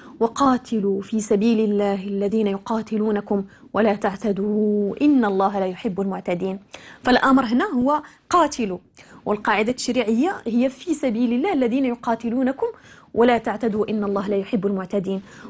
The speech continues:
وكتكرر القاعدة الشريعية في قوله تعالى: "فمن اعتدى عليكم فاعتدوا عليه بم-، بمثل ما اعتدى عليكم".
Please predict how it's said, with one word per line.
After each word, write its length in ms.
وكتكرر 560
القاعدة 500
الشريعية 460
في 120
قوله 320
تعالى: 380
"فمن 320
اعتدى 360
عليكم 420
فاعتدوا 540
عليه 360
بم-، 280
بمثل 580
ما 80
اعتدى 320
عليكم". 520